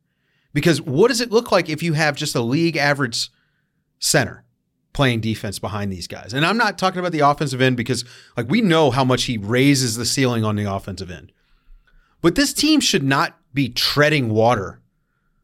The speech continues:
with Luka Doncic and Kristaps Porzingis on the court. They should be blowing teams out. And they're just not doing that right now. The, the numbers are pretty damning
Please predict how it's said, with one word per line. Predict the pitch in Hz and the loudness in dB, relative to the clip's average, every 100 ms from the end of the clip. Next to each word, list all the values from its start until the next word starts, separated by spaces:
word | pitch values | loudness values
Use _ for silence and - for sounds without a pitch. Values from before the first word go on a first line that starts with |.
| - | -2
with | 127 120 | -2 2
Luka | 120 147 127 | 0 0 0
Doncic | 127 117 120 107 - - | 0 0 -2 -4 -6 -6
and | 113 104 98 | -6 -6 -6
Kristaps | - 131 120 104 | -4 -2 0 -2
Porzingis | - 101 104 98 - | -4 -4 -4 -4 -6
on | 90 | -10
the | 85 | -12
court. | - - - | -12 -10 -6
They | 175 | -4
should | - | -2
be | 247 | -4
blowing | 165 117 135 | 0 0 0
teams | - 165 160 | 0 -2 -2
out. | 208 - _ _ _ _ _ _ _ _ _ _ - | -4 -6 _ _ _ _ _ _ _ _ _ _ -12
And | 117 | -2
they're | 131 156 | 0 2
just | 190 | 0
not | - 123 | -2 -2
doing | 120 123 92 | -2 -2 -2
that | - | -8
right | 90 - | -14 -14
now. | 95 92 - _ | -12 -14 -16 _
The, | 139 151 | -2 0
the | 151 160 | 2 4
numbers | 165 214 247 - | 4 4 2 0
are | 147 135 | 0 -2
pretty | - 147 135 | 0 0 0
damning | 123 117 117 | 0 -2 -4